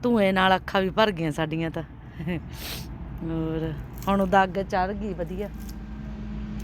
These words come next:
ਮੈਂ ਮਾੜੀ ਜਿਹੀ ਕੜਾਹੀ ਪਾਣੀ 'ਚ ਕੱਢ ਕੇ ਲਿਆਉਣੀ ਆ ਨਾ,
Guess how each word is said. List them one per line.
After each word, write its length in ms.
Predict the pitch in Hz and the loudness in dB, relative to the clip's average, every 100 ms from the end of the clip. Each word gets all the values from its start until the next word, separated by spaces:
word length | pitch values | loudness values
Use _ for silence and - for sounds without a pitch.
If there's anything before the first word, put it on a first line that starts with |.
| - - - - - - - - - - - - - | -6 -8 -8 -8 -8 -6 -8 -6 -8 -6 -6 -4 2
ਮੈਂ 100 | 202 | 4
ਮਾੜੀ 200 | 202 214 | 4 4
ਜਿਹੀ 100 | 240 | 4
ਕੜਾਹੀ 280 | 240 214 190 | 6 6 6
ਪਾਣੀ 260 | 190 190 202 | 4 4 2
'ਚ 80 | 220 | 4
ਕੱਢ 200 | 202 208 | 4 4
ਕੇ 140 | 214 | 2
ਲਿਆਉਣੀ 280 | 208 202 170 | 2 2 0
ਆ 80 | |
ਨਾ, 140 | 175 | 2